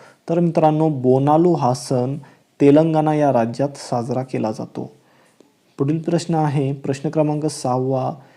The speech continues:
भारतीय रिझर्व्ह बँकेचे खालीलपैकी कोणते कार्य आहे? रिझर्व्ह बँकेचे कार्य आपल्याला विचारलेले आहे. तर, अ, पहिलं दोन विधान दिलेले आहे. पहिलं विधान आहे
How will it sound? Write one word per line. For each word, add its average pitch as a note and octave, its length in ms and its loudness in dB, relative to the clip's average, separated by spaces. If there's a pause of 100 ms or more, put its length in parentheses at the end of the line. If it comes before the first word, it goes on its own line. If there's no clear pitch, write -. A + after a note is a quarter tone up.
(380)
भारतीय F#3+ 680 4 (140)
रिझर्व्ह D#3 640 2
बँकेचे C3+ 1000 0
खालीलपैकी C#3 720 -2
कोणते C3 500 -2
कार्य B2 520 -4
आहे? B2 420 -8 (540)
रिझर्व्ह E3 460 4
बँकेचे C#3+ 420 0
कार्य C3 440 0 (220)
आपल्याला B2 420 2
विचारलेले C3 580 2
आहे. B2+ 300 -4 (540)
तर, C3+ 200 4 (120)
अ, C3+ 160 0
पहिलं C#3+ 520 2
दोन D#3+ 280 4
विधान C#3+ 360 2
दिलेले A#2+ 340 0
आहे. B2+ 280 -4
पहिलं C#3+ 400 2
विधान D3 320 2
आहे C#3 280 2